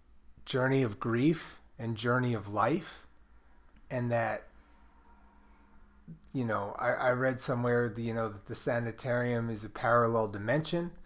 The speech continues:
that allows its inmates to pro-, prolong their lives artificially. That's something that's been suggested, and that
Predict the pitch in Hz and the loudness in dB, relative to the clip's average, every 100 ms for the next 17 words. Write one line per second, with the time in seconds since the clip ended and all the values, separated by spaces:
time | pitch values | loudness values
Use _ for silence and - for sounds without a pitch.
0 | - - - - - - 110 107 107 117 | -20 -20 -20 -20 -12 -4 -2 0 4 8
1 | 123 120 113 - - - - - 120 113 | 8 6 2 -8 -14 -20 -20 -14 -8 -6
2 | - 123 127 127 117 - 117 120 107 - | -2 -2 0 -2 -4 -10 -10 -8 -8 -8
3 | - - 127 113 120 127 131 117 113 120 | -10 -4 -2 4 8 8 8 6 8 8
4 | 117 110 110 107 - 160 - 180 180 190 | 8 6 4 4 2 2 4 4 4 2
5 | - - - - 127 123 139 131 139 131 | -2 -16 -8 4 6 6 4 4 4 4
6 | 131 - 139 135 139 117 143 139 - 160 | 4 2 0 2 0 2 2 2 2 -2
7 | 151 - - - 131 123 113 120 117 113 | -2 -14 -18 -8 2 4 6 8 8 6